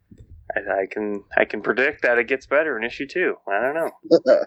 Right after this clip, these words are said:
Speaker 2: I tell you what, even though I've read plenty of Jeff Lemire and I've seen a lot of his art, um, there are still moments when I look at it that I go, "It's, it's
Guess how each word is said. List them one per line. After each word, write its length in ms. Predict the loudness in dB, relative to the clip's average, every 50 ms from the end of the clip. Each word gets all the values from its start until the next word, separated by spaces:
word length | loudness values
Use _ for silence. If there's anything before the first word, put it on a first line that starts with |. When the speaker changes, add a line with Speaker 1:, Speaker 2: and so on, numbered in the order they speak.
| 2 2
Speaker 2:
I 600 | 4 4 4 4 2 2 2 2 0 2 4 4 4
tell 140 | 6 4 4
you 120 | 4 6
what, 280 | 4 6 6 6 6 6
even 180 | 4 4 4 4
though 160 | 4 4 6
I've 180 | 4 4 4
read 320 | 4 4 4 4 2 0 0
plenty 240 | 0 2 4 4 4
of 100 | 4 4
Jeff 220 | 4 2 2 4
Lemire 320 | 2 0 2 4 4 4 6
and 100 | 4 4
I've 80 | 2
seen 160 | 2 0 0 2
a 60 | 4
lot 180 | 6 6 6 4
of 80 | 4
his 160 | 2 0 0 2
art, 300 | 4 4 4 4 2 -2 -10 _ _ _ _ _ 2
um, 500 | 2 4 6 6 4 2 2 -2 -8 -16 _ _ _ _ -20 -20 -6 _
there 160 | 2 2 2
are 60 | 2 0
still 340 | -2 -2 2 4 4 4
moments 380 | 4 4 4 4 4 2 2 2
when 100 | 4 4
I 60 | 4
look 260 | 4 4 0 0 2
at 120 | 2 2 2
it 140 | 2 2 2
that 120 | 2 4 4
I 80 | 4 4
go, 200 | 4 4 4 4
"It's, 240 | 4 2 0 0 0
it's 400 | 0 0 0 -4 -12 -16 -18